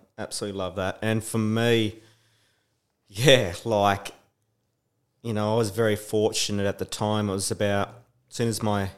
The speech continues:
my marriage ended, you know, obviously I was pretty frustrated, you know, 'cause I always dreamt of,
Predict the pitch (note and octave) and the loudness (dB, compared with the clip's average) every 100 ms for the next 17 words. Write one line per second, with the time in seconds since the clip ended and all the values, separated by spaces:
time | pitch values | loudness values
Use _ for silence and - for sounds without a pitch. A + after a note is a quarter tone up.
0 | _ _ _ _ _ _ _ _ _ - | _ _ _ _ _ _ _ _ _ -10
1 | G#2 F#2+ F#2 F#2+ G2+ G2+ F#2+ - - _ | -6 -4 -4 -2 0 2 0 -2 -6 _
2 | - G2 G#2 G#2+ F2 - - _ _ _ | -10 -4 -4 -4 -8 -12 -20 _ _ _
3 | _ _ _ A2+ G2 G2 G#2 G#2 - G#2 | _ _ _ -10 -4 0 0 0 -2 -2
4 | F#2+ G2 G2 - - _ _ _ G2 G2 | -2 -2 -2 -4 -8 _ _ _ -12 -12
5 | - G2 - A2 G#2 A#2+ A2 _ _ - | -8 -6 -4 -2 -2 -4 -8 _ _ -10
6 | G#2 G2 G#2+ G#2+ - G2+ G2+ G#2 - G2+ | -8 -4 -6 -6 -4 -2 0 -2 -2 -2
7 | G#2+ G#2 G2+ G2+ F#2+ - | -2 -2 -2 -2 -4 -12